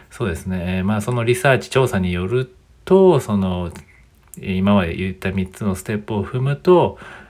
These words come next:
えー、七十六パーセントぐらい、こう、上がると。その、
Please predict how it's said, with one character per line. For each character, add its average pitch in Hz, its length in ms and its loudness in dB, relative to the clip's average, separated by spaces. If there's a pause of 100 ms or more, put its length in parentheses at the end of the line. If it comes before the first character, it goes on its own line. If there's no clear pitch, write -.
(140)
え 87 720 -8
ー、 - 40 -10
七 127 360 0
十 113 220 2
六 98 320 -4
パ 131 240 0
ー 123 60 -2
セ 127 180 -4
ン 117 80 -4
ト 123 160 2
ぐ 117 120 0
ら 82 100 -2
い、 - 160 -14 (840)
こ 78 480 -8
う、 - 40 -20 (400)
上 87 160 0
が 82 120 -2
る 80 140 -6
と。 - 240 -14
そ - 160 -14
の、 82 240 -10